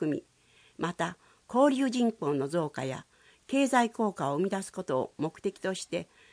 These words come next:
平成二十五年にオープン。皆様のおかげで、毎年の来訪者は百万人を超え、たくさんの人に愛される施設へと成長し、この八幡浜ににぎわいを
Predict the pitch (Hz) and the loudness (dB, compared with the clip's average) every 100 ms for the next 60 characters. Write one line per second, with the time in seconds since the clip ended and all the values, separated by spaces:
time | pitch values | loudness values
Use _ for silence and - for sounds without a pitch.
0 | - _ 262 285 277 262 247 247 269 220 | -20 _ 2 4 4 2 4 2 2 2
1 | 156 160 185 185 180 170 151 - 110 - | 2 2 4 4 2 0 -6 -6 -6 -8
2 | _ _ _ _ _ _ _ _ _ - | _ _ _ _ _ _ _ _ _ -2
3 | 202 226 277 180 160 151 156 170 165 151 | 4 4 6 2 4 2 2 0 -2 -4
4 | 151 _ _ _ - 220 277 247 226 214 | -8 _ _ _ -2 0 0 0 2 2
5 | 196 208 226 220 - 160 143 - _ _ | 4 2 0 -6 -6 -8 -6 -8 _ _
6 | _ _ - 185 269 269 262 190 139 120 | _ _ -12 -4 2 4 4 4 2 -2
7 | 127 170 143 - _ _ _ _ _ - | -6 -8 -10 -10 _ _ _ _ _ -8
8 | 160 - 285 294 202 - 160 156 185 220 | -6 -2 2 4 2 2 0 0 0 -2
9 | 202 170 151 - - - 214 202 185 170 | -2 0 0 -2 -8 -2 -2 0 -2 -2
10 | 226 - 170 - 139 143 - - - _ | -6 -2 -4 -4 -8 -8 -10 -12 -14 _
11 | _ _ _ - 214 208 175 - 175 240 | _ _ _ 0 4 4 2 2 2 2
12 | 233 214 185 180 175 - - - - 208 | 0 0 2 2 0 -4 -20 -4 0 2
13 | 262 262 240 226 - | 4 4 4 0 -4